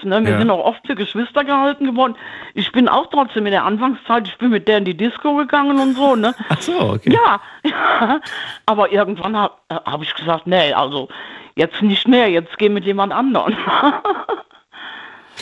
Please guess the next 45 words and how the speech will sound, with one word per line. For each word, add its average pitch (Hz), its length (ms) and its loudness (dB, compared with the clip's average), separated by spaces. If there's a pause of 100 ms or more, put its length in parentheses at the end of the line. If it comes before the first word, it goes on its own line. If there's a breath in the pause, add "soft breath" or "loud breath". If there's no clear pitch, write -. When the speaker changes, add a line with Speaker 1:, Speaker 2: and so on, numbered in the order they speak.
(100)
Speaker 2:
Und 143 120 2
es 165 100 -2
war 185 120 0
auch 185 100 -4
nie 214 120 2
so, 190 120 4
dass 190 160 -2
du 185 100 0
gesagt 175 300 0
hast, 175 160 0
ach - 240 -2
du, 190 300 0
die 165 140 0
Freundin 165 360 2
von 147 220 0
dir, 160 220 4
das 147 180 -2
ist 139 160 -4
aber 143 140 0
eine 131 180 2
tolle, 147 280 2
die 131 100 2
lade 127 260 2
ich 123 40 -2
jetzt 127 200 -4
zum 127 100 -6
Kaffee 127 320 0
ein 117 300 2
oder 113 240 2
mit 113 160 0
der 110 100 2
gehe 113 120 -2
ich 104 100 -4
shoppen 127 340 -2
oder 113 220 2
so. 110 160 -2
Nee, 113 300 -2 (180)
hast - 160 -2
du 151 40 2
nicht 143 160 -2
gemacht? 139 200 -2
Speaker 1:
Nö, 240 340 4 (160)
nö, 233 260 0 (220)
nö. 247 300 -2 (100)
Da, 190 180 -2